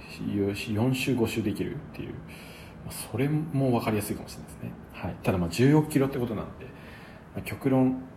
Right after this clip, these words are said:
えー、光が一番速いですよっていう、はい、<laughs> 答えになりました。光に関して、ちょっと、あの、面白いデータがありまして、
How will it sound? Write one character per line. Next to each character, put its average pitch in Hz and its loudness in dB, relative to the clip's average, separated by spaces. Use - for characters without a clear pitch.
え 98 -6
ー、 - -8
光 92 -6
が - -6
一 - -10
番 76 -6
速 87 -6
い 80 -6
で 82 -8
す - -6
よ - 6
っ - -4
て - -10
い - -2
う、 - -6
は - -8
い、 - -6
<laughs> - -
答 104 -4
え 95 -2
に 87 -4
な 80 -8
り 78 -10
ま - -12
し - -14
た。 - -16
光 285 4
に 269 8
関 90 4
し - -4
て、 87 0
ち - -4
ょ 87 0
っ - -8
と、 92 0
あ 90 -4
の、 92 -6
面 147 4
白 180 2
い 113 6
デ 87 0
ー - -8
タ 78 -4
が 85 0
あ - 2
り 82 -2
ま 82 -2
し - -10
て、 - -12